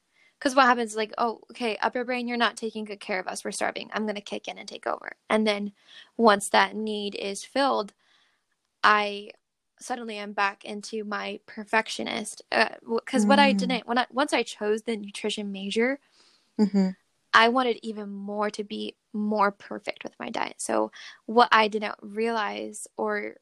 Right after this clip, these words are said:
Speaker 1: what I, what I didn't want to realize was
Speaker 2: Mm-hmm.
Speaker 1: the more perfect I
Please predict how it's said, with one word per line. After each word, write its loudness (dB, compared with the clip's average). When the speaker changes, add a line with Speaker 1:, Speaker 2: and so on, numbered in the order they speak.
Speaker 1:
what -6
I, -8
what 2
I 0
didn't -2
want -2
to -12
realize -6
was 6
Speaker 2:
Mm-hmm. 4
Speaker 1:
the 6
more 4
perfect -6
I 4